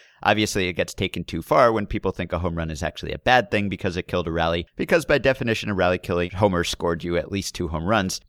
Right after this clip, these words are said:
unless, uh, you're one of those pitchers who says that a rally killer can be a, a solo home run, which is weird, but I've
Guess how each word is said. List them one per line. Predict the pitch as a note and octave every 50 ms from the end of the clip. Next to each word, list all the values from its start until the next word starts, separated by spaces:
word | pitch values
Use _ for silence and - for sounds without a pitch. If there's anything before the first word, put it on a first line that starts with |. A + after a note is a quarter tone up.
| _ -
unless, | - E2+ D#2+ E2 E2 - - - - - -
uh, | - B1+
you're | - - D#2+ D#2
one | D#2+ D#2+ D#2+
of | D#2+
those | D#2+ E2+ -
pitchers | - G2 E2+ - - E2 D#2+ - -
who | F2
says | E2 - - D#2 D#2+ D2 -
that | E2+ D#2+ - - - -
a | D#2+ D2+
rally | D#2+ E2 E2 E2 E2 D#2+ - - _ _ _ -
killer | - - E2+ E2 D#2+ D#2 D#2 D2+ - -
can | - D#2+ - D2
be | D2 D2 -
a, | D2+ D#2 - - -
a | -
solo | - - F#2 G2 F#2 D#2+ D#2
home | D#2 D2+ D2+ D2
run, | C#2+ D#2+ D#2+ D2+
which | E2 E2 - -
is | - - D2+
weird, | F2 F2+ F2 F2 E2+ - -
but | - - E2+
I've | E2 - -